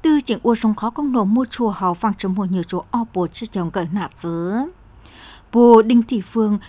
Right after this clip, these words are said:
trưởng phòng lúa tu nín nhau tới chí cúm hoa hình bệnh hay. Xuân Long tư giờ y lô sáng mồn tàu phỉ lì. Bộ tư nhựa bị sinh tới trình khề, trường mùi chung chối chỉ phần chịp lùa, chịp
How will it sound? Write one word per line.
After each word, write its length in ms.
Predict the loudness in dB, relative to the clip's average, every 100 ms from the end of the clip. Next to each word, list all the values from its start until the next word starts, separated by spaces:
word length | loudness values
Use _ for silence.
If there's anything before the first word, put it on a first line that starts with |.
| -6
trưởng 180 | 0 0
phòng 460 | 0 0 2 0 -4 2
lúa 220 | 4 4
tu 160 | 2
nín 300 | 0 0 2
nhau 160 | 2 0
tới 120 | 0 -4
chí 180 | -4
cúm 220 | -2 -2 0
hoa 160 | -4 -2
hình 280 | 0 0
bệnh 160 | -2 -4 -4
hay. 480 | -2 0 0 -2 -6 -18 -20 -20 -20 -20
Xuân 300 | -2 0 2
Long 220 | 0 -4
tư 160 | -2 -4
giờ 140 | -4 -6
y 120 | -6
lô 160 | -4
sáng 260 | -6 -6 -4
mồn 140 | -4
tàu 180 | -4 -8
phỉ 240 | -8 -8 -2
lì. 320 | 2 4 2 -2 -16 -20 -14 -2
Bộ 100 | 0
tư 140 | 0
nhựa 180 | -2 -4 -2
bị 100 | -4
sinh 240 | -2 -4
tới 140 | -6
trình 220 | -6 -6 -6
khề, 300 | -4 -2 -2 -4 -14 0
trường 200 | 4 4
mùi 140 | 2
chung 220 | 0 -2
chối 140 | -2 -4
chỉ 160 | -6
phần 200 | -6 -6 -6
chịp 180 | -4 -4
lùa, 220 | -2 -2
chịp 240 | -2 -2